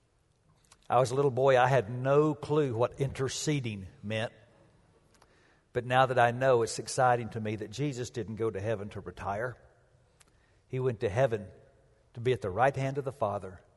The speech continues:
to speak for us because we need it. Hebrews seven, verse twenty-five says, "Therefore he's able to save completely those who come to God through him, 'cause he's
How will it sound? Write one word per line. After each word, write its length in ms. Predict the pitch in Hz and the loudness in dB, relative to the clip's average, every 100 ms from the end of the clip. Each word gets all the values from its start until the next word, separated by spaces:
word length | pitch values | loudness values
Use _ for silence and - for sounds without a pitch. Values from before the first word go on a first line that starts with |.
| _ | _
to 100 | - | -12
speak 500 | 107 - - 131 143 | -10 -10 -8 -8 -8
for 300 | - - 95 | -16 -14 -10
us 420 | 95 92 - - - _ _ _ - | -10 -10 -10 -12 -16 _ _ _ -12
because 300 | 104 101 87 | -6 -6 -6
we 160 | 104 | -8
need 220 | 107 98 | -8 -10
it. 100 | 80 - _ _ _ _ | -14 -20 _ _ _ _
Hebrews 380 | 131 135 131 120 | -4 -2 -4 0
seven, 360 | 147 151 143 | 4 4 4
verse 180 | 123 123 | -2 -6
twenty-five 600 | - 147 135 - 139 127 | -6 -6 -4 2 2 2
says, 480 | - 143 127 110 - - - - _ _ _ | 2 4 4 0 -10 -16 -20 -20 _ _ _
"Therefore 320 | 156 160 160 156 | 2 4 6 6
he's 160 | 139 | 6
able 240 | 156 151 147 | 4 4 0
to 80 | |
save 280 | 139 160 156 | 2 2 2
completely 500 | 147 131 220 285 170 | -2 4 4 4 2
those 280 | 147 135 120 | 4 2 2
who 60 | 120 | -4
come 260 | 147 135 | -4 -4
to 60 | 120 | 0
God 280 | 123 123 - | 2 2 0
through 120 | 117 | -4
him, 180 | 147 156 | -4 -2
'cause 140 | 135 | -4
he's 160 | 143 | -4